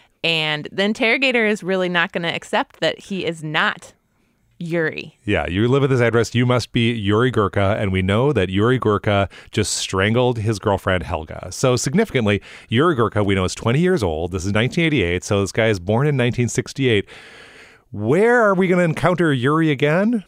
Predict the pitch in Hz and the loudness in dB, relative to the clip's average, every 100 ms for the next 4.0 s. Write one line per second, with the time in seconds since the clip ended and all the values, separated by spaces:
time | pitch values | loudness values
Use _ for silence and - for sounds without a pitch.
0 | - 202 440 523 508 392 294 269 254 247 | -8 -2 0 0 0 -2 0 2 2 2
1 | 240 233 190 220 214 220 165 196 196 196 | 0 0 -2 -2 -2 -4 -6 -2 0 0
2 | 190 185 - 208 185 165 - 135 - 165 | -2 -4 -4 0 0 -2 -6 -6 -4 -8
3 | - 160 143 - 160 - 156 143 127 143 | -6 -4 -4 -4 -8 -4 -2 0 0 -2